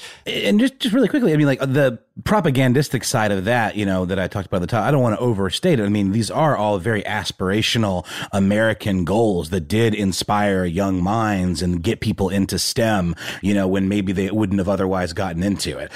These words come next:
So I don't wanna, like, cheapen the whole thing, 'cause, I mean, it really is an absolutely massive undertaking in the fact that we've been able to do this stuff. Um, but the kind of propaganda we're gonna talk about, I think, is a little more insidious than what I mentioned.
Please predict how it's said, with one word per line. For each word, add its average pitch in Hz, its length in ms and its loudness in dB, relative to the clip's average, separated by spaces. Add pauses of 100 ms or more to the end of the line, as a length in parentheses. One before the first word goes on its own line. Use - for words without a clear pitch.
(120)
So - 160 -2
I 120 60 2
don't 127 120 2
wanna, 101 300 -2 (160)
like, 95 300 -4
cheapen 98 640 0
the 95 120 0
whole 92 180 -2
thing, 71 280 -8
'cause, 104 140 -2
I 104 40 2
mean, 104 160 0
it 107 40 -2
really 123 340 2
is 92 240 -2
an 90 200 -4
absolutely 92 800 -2
massive 95 540 -2
undertaking 95 640 -2
in 85 60 -2
the 78 80 -4
fact 90 200 -4
that 87 60 -8
we've 87 100 -4
been 87 100 -4
able 80 180 -4
to 78 80 -6
do 95 180 0
this 82 180 -4
stuff. - 340 -6 (300)
Um, 80 600 -2
but 90 200 -2
the 90 100 -2
kind 113 260 -2
of 90 60 -4
propaganda 92 560 -2
we're 90 160 -2
gonna 87 140 -2
talk 80 260 -6
about, 78 220 -4
I 76 60 -4
think, 80 200 -4
is 76 80 -6
a 78 80 -6
little 80 180 0
more 73 140 0
insidious 71 580 -2
than 73 120 -10
what 73 120 -4
I 73 100 -4
mentioned. - 420 -10